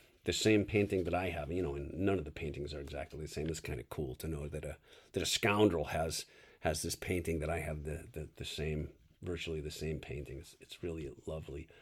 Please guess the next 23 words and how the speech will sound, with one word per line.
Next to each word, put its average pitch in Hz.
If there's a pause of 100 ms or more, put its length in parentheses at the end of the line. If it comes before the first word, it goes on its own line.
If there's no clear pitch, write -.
(400)
And 65
I, 71
I 87
will 80 (100)
try 73
to 69
download 69
that 76
onto 76
this. 71 (400)
Anyway, 156
poor 180
John, 143
oh, 117
he 151
really 139
struggled 127
in 110
the 110
end. 98
He 107
had 85
gout. 101